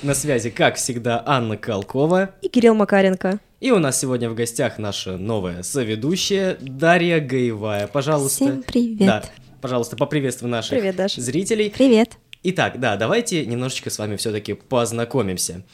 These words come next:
Speaker 1: Даш, расскажи мне, пожалуйста, где ты обучаешься?
Speaker 3: Я заканчиваю одиннадцатый класс, учусь в тридцать седьмой школе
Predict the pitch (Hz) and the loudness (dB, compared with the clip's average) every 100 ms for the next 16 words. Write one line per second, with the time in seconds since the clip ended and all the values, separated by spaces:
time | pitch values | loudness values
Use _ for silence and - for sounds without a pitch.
0 | - 139 117 - - 156 170 156 123 120 | -12 -2 -2 -2 -6 -6 -2 -2 -2 -4
1 | 110 101 95 - 104 117 208 233 - 180 | -4 -4 -6 -10 -10 -2 -2 -2 -6 -6
2 | 170 - 107 98 - - - - - - | -6 -8 -12 -10 -12 -12 -12 -12 -14 -4
3 | 247 240 220 226 208 202 196 185 185 - | 0 2 4 4 6 4 4 4 0 -2
4 | - 269 294 220 - 202 - 196 - 214 | -4 0 0 0 -4 -8 -6 -8 -8 -4
5 | 190 196 - - - 285 311 294 | -2 -2 -6 -8 0 0 2 -2